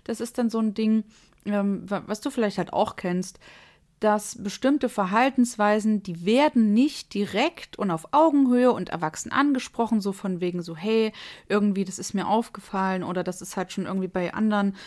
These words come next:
so negativ, ähm, angekommen und so weiter, aber hey, pass auf, ich liebe dich und deswegen möchte ich dir das ganz ehrlich sagen und lass uns da eine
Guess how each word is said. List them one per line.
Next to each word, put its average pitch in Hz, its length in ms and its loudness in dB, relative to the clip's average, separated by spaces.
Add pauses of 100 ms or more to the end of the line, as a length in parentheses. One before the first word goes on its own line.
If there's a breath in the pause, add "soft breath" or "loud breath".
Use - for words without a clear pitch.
(220 loud breath)
so 190 260 -2
negativ, 185 800 -4
ähm, 180 280 -4
angekommen 233 600 2
und 196 140 -4
so 185 160 -8
weiter, 190 420 -2
aber 180 220 -4
hey, 226 180 -2
pass - 220 -6
auf, 170 140 -10
ich - 140 -12
liebe 220 280 4
dich 214 280 -4
und 185 280 -4 (400 loud breath)
deswegen 185 340 -2
möchte 175 220 -4
ich - 120 -12
dir 185 120 -4
das 170 120 -6
ganz 170 220 -6
ehrlich 165 320 -8
sagen 202 460 0
und 180 200 -6
lass 185 200 -4
uns 185 140 -8
da 170 100 -4
eine 160 280 -6